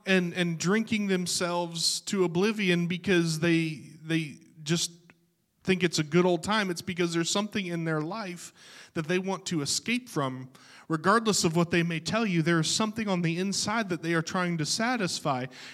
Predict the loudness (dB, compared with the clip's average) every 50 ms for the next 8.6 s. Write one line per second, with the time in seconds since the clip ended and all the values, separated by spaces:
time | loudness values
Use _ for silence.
0 | -4 -2 0 2 4 4 4 6 6 6 4 4 2 2 2 2 0 0 -2 -4
1 | -4 -4 -4 -4 -6 -6 -6 -4 -4 -4 -4 -4 -2 -2 -2 -2 -2 0 0 0
2 | 2 0 0 -2 -2 -2 0 0 2 2 2 2 0 0 -2 -4 -4 -4 -2 -2
3 | -2 -2 -4 -4 -2 -2 0 0 -2 -2 -4 -6 -10 -14 -20 -18 -8 -4 -2 0
4 | 2 0 0 0 -2 -2 -2 -2 -2 -4 -2 0 2 2 4 4 4 2 2 -2
5 | -4 -6 0 4 6 6 6 4 2 -2 -2 0 2 2 2 0 0 0 0 0
6 | 0 0 -2 -2 -4 -4 -2 0 0 0 0 -2 -2 -2 0 0 0 -2 -2 -4
7 | -6 -6 -4 -4 -4 -4 -4 -4 -4 -4 -4 -4 -6 -6 -4 -4 -4 -4 -6 -8
8 | -10 -10 -8 -6 -6 -6 -8 -10 -14 -18 -20 -20